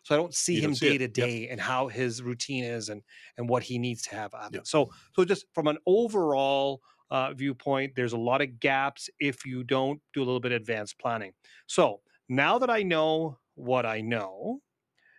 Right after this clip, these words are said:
Speaker 1: Cindy, let's talk about some of the destinations that are out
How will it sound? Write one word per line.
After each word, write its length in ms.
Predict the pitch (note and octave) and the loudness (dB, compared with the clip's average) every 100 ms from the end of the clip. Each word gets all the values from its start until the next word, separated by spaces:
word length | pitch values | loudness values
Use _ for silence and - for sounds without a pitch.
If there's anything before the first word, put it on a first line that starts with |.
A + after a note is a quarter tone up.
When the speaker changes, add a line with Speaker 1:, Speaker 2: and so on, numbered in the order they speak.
| _ | _
Speaker 1:
Cindy, 480 | - A#2+ A2 A#2+ G3+ | -6 -2 -2 -2 2
let's 220 | F3+ - | 2 2
talk 260 | F3 D#3+ E3 | 0 0 -2
about 200 | E3 - | -4 -2
some 260 | - E3 | -2 0
of 60 | D#3+ | -2
the 60 | D3 | 0
destinations 1040 | E3 D#3 - F#3 F#3+ A3+ D4 C#4+ C4+ G3+ | 0 0 0 0 2 0 2 2 2 4
that 120 | D#3 | 4
are 120 | C3+ C#3+ | 2 2
out 220 | B2+ G#2 | 0 -2